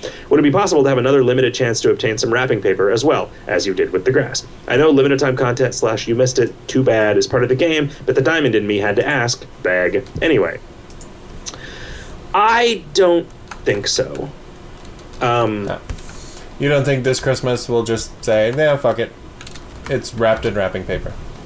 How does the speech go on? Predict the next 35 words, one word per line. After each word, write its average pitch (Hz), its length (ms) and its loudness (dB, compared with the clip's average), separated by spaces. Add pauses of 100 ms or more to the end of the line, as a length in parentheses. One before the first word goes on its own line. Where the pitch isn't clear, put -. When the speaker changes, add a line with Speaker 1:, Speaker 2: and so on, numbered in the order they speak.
(220)
Speaker 1:
Yeah, 127 180 4
it's, 120 360 0
it's 127 220 2
Crimbo 110 580 4
two 113 160 2
thousand 104 360 2
five 82 380 0
again, 82 360 -2
or 82 100 -2
Crimbo 92 320 2
two 95 120 0
thousand 85 360 0
four? 160 360 4 (440)
Or 117 80 4
was 110 100 6
that 123 120 2
two 127 100 4
thousand 98 260 2
three? - 380 -2 (760)
Speaker 2:
It 139 80 -2
was, 165 580 2 (480)
I 151 120 4
think 190 240 4
the 156 80 2
first 175 420 0
one 170 220 2
we 165 80 2
had 156 160 4
wrapping 147 340 2
paper, 135 640 2 (760)
the 117 80 -4
second 143 380 2
one 135 180 2
was 120 120 0
Bose. 117 720 2